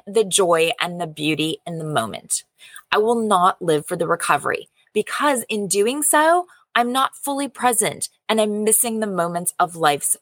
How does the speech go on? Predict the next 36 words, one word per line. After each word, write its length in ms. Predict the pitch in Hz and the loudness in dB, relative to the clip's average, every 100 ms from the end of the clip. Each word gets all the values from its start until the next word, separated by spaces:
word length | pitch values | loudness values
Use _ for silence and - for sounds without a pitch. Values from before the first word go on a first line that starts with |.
| 160 | -8
beauty 340 | 156 151 151 - | -8 -6 -6 -8
and 200 | 160 147 | -8 -8
meaning. 320 | 139 78 87 _ - - - | -8 -10 -18 _ -20 -18 -6
And 220 | 143 131 | -6 -2
right 240 | 135 208 277 | 0 0 2
now, 460 | 294 285 202 180 - - | 2 4 4 2 -2 -6
this 220 | 220 247 320 | 0 0 2
is 100 | 285 | 0
the 160 | 285 - | -2 -2
only 380 | 185 214 233 254 | -4 -2 -4 -6
one 440 | 185 185 151 147 | -4 -2 -2 -2
that 140 | 180 190 | -6 -6
we 160 | 220 | -8
have 360 | 196 247 269 240 - | -6 -2 -2 -2 -4
for 100 | 240 | -4
sure. 540 | - 294 240 - - _ _ _ _ - | 0 2 2 0 -6 _ _ _ _ -4
So 180 | - 240 | 0 0
today, 640 | - 233 311 240 170 175 - _ _ | 0 2 2 2 0 -4 -12 _ _
I 180 | 202 254 | 0 0
will 200 | 269 302 | 0 -2
appreciate 680 | 302 - 220 196 - 147 151 - | -2 -2 -2 0 0 0 0 -2
and 120 | 175 | -2
be 100 | 185 | -2
completely 640 | - 190 - 254 262 285 | -4 -10 -8 -8 -4 -4
present 540 | - - 156 - - - _ | -2 -2 0 -2 -10 -16 _
wherever 640 | 202 196 - 180 180 202 | -2 -2 -2 -2 2 2
my 180 | 202 190 | 2 2
two 260 | 196 - 147 | 0 0 -2
feet 240 | - 165 - | -4 -6 0
are. 280 | 123 - - _ _ _ _ _ _ _ - - - - | 0 0 -8 _ _ _ _ _ _ _ -20 -20 -10 -2
Thank 220 | 226 254 | 0 0
you 140 | 330 330 | 0 2
so 340 | - 226 196 | 2 2 2
much 260 | 185 170 - | 0 0 -2
for 120 | 170 | -2
listening. 520 | 143 - 147 135 | 0 0 -2 -4